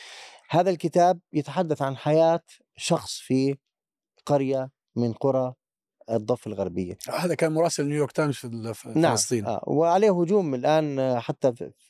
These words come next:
Speaker 1: في الولايات المتحدة، وهو أمريكي يهودي. ب-، فقط عن حياة شخص في، آه، م-، في قرية في الضفة الغربية، حتى أنا نسيت شو اسم القرية. كتب حوالي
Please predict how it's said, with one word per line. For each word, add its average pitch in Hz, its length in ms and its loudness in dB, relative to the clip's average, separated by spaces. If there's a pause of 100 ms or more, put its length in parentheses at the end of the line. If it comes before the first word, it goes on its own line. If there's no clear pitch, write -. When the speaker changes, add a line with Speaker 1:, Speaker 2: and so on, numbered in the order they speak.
(140)
Speaker 1:
في - 100 -10
الولايات 139 380 2
المتحدة، 120 460 -4
وهو 135 240 2
أمريكي 160 360 2
يهودي. 98 300 -6 (200)
ب-، 190 280 -2
فقط 226 340 0 (300)
عن 170 260 0
حياة 165 340 4
شخص - 580 -6
في، 160 500 2
آه، 127 800 2
م-، 135 160 0
في 135 200 -2
قرية 156 500 2
في 135 460 0
الضفة 135 320 -2
الغربية، 135 480 -2
حتى 135 280 -2
أنا 135 140 0
نسيت 127 240 -2
شو - 140 -2
اسم 123 180 -2
القرية. 107 420 -2 (500)
كتب 185 280 0
حوالي 151 560 0